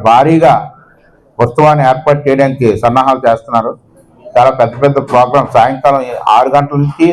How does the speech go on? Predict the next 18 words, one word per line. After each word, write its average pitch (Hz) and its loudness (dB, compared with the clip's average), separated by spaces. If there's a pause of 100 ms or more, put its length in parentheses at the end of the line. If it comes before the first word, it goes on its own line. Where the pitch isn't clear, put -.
(140)
తొమ్మిది 131 2
గంటల 135 0
వరకు 127 -2 (260)
ప్రతిరోజు 143 0 (720)
అక్కడ 127 2 (220)
సాంస్కృతిక 135 -2
కార్యక్రమాలు, 139 0 (120)
వివిధ, 123 0 (760)
ఆ, 107 0 (380)
గ్రా-, 117 2
రా-, 120 2
రాష్ట్ర 123 0
నలుమూలల 143 2
నుంచి 143 -6
కూడా 135 2 (540)
కళాకారులందరూ 131 0
రప్పించి 143 -4
మంచి 123 -2